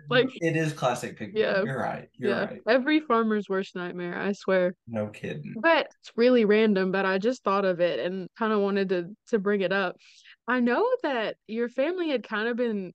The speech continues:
Speaker 1: looking into using drones. Have you gotten to explore any with that this summer?
Speaker 2: Yes,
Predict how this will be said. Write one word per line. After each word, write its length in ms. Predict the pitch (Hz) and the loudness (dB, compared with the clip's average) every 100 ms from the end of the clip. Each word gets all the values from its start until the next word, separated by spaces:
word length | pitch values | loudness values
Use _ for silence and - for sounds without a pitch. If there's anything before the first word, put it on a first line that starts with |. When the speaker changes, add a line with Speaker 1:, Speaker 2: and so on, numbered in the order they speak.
| - | -12
Speaker 1:
looking 460 | 202 226 254 233 | -6 -6 -2 0
into 520 | 214 226 233 220 202 | 0 0 -2 -2 -2
using 460 | 180 190 214 202 190 | -2 -4 -4 -2 -4
drones. 600 | 180 185 196 208 175 185 | -4 -2 -2 -2 -4 -8
Have 180 | 214 202 | -8 -4
you 100 | 220 | 0
gotten 340 | 226 226 226 220 | 2 2 0 -2
to 100 | 208 | 0
explore 600 | 175 180 - - 190 202 | 0 -2 -6 -6 -2 0
any 240 | 214 220 | 0 -2
with 180 | 208 190 | -4 -4
that 200 | 196 190 | -6 -6
this 180 | 208 208 | -6 -6
summer? 160 | 180 185 | -8 -4
Speaker 2:
Yes, 600 | 143 170 196 - - - | 0 2 0 -4 -10 -12